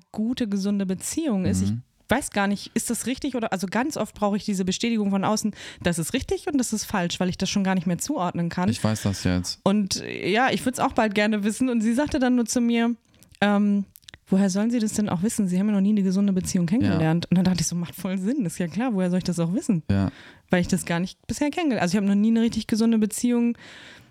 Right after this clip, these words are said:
Speaker 1: in meinem engsten Umfeld wahrgenommen, wie es so funktionieren könnte, wie man
Speaker 2: Wenn,
Speaker 1: das machen könnte.
Speaker 2: wenn du jetzt die eine Mil-, eine Million F-, äh, Frage beantworten müsstest und die wäre, äh, "Wie lautet eine gesunde Beziehung?" Okay? Und du
Speaker 1: Mhm.
Speaker 2: müsstest jetzt einfach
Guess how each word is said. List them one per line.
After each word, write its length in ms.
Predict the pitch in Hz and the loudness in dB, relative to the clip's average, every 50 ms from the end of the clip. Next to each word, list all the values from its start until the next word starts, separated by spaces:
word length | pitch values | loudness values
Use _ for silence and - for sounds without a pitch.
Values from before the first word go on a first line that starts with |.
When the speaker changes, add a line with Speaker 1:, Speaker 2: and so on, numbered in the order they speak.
| _ - | _ 0
Speaker 1:
in 100 | 208 214 | 2 4
meinem 220 | 214 208 208 208 | 4 4 4 4
engsten 300 | - 220 214 - - 220 | 2 2 2 0 -2 -2
Umfeld 360 | - 202 220 - - 220 214 | 0 -2 -2 0 0 0 0
wahrgenommen, 600 | 208 240 320 311 226 185 185 180 170 175 180 175 170 | 0 0 0 0 0 0 2 2 2 2 2 2 0
wie 60 | 185 | 0
es 140 | 175 165 - | 0 0 -2
so 120 | 196 180 | -4 -4
funktionieren 600 | 160 - 190 175 - - 190 180 180 180 175 170 165 | -2 -2 -2 -2 -2 -2 -2 -2 -2 -2 -4 -4 -4
könnte, 520 | - - 180 175 170 - 175 175 175 170 - _ _ _ _ | -4 -4 -4 -2 -2 -2 -4 -4 -4 -6 -8 _ _ _ _
wie 80 | - | 0
man 120 | 196 190 185 | 0 2 2
Speaker 2:
Wenn, 40 | 185 | 0
Speaker 1:
das 140 | 180 - - | 0 -2 -2
machen 240 | 190 170 165 180 - | -4 -2 -2 -4 -4
könnte. 240 | - - - 123 | -2 -2 0 0
Speaker 2:
wenn 80 | 123 127 | 2 2
du 80 | 127 127 | 2 2
jetzt 400 | 135 143 139 - - - - 127 | 2 0 -2 -6 -10 -6 -4 -2
die 80 | 120 | -2
eine 200 | - 113 123 120 | 0 0 0 2
Mil-, 280 | 120 117 113 113 110 - | 2 2 2 2 2 2
eine 240 | - 113 117 113 110 | 2 2 2 2 2
Million 380 | 110 107 104 107 107 107 107 | 4 4 4 4 4 2 2
F-, 260 | 101 - - - - - | 0 -2 -6 -10 -6 -2
äh, 280 | 98 98 98 95 92 | -2 0 2 2 0
Frage 340 | 90 - - 95 95 95 92 | 0 0 0 0 2 2 2
beantworten 560 | 90 87 82 90 87 87 90 85 76 76 82 | 2 2 2 2 2 0 0 0 0 0 0
müsstest 480 | 85 85 85 - - - 87 85 - - | 0 0 0 0 -2 0 0 0 0 0
und 140 | 98 98 90 | 0 0 2
die 120 | 101 - | 0 0
wäre, 420 | 107 110 113 104 107 107 107 104 - - - - - - - | 0 0 0 0 0 0 0 0 -2 -6 -12 -14 -14 -10 -4
äh, 280 | - 98 104 104 101 98 87 92 | -2 0 0 0 -2 -2 -2 -2
"Wie 280 | 113 117 117 117 110 - - | 0 2 2 2 2 0 0
lautet 520 | - 98 101 104 101 101 - - 87 - - | 0 2 2 2 2 0 0 -2 -6 -2 -2
eine 500 | - 95 95 92 95 92 92 90 - - | 0 0 2 2 2 2 2 2 0 -2
gesunde 400 | - 90 98 92 98 98 98 95 | -2 0 0 2 2 2 2 2
Beziehung?" 680 | 85 92 - - - 92 90 85 82 80 80 82 87 - - - - _ _ _ _ _ _ _ _ | 0 -2 -4 -4 -2 0 2 2 2 2 2 0 -2 -4 -10 -18 -20 _ _ _ _ _ _ _ _
Okay? 440 | 95 98 - - 110 113 123 139 143 - - - - - | 0 0 2 0 0 0 0 -2 -4 -8 -14 -20 0 2
Und 260 | 226 233 226 233 240 | 2 4 4 4 4
du 60 | 247 262 | 4 4
Speaker 1:
Mhm. 60 | - | 2
Speaker 2:
müsstest 320 | - 120 - - 113 - | 0 0 -2 -4 -2 -2
jetzt 120 | 113 - - | -2 -2 0
einfach 320 | 104 110 110 110 117 110 | -2 -2 0 0 -2 -2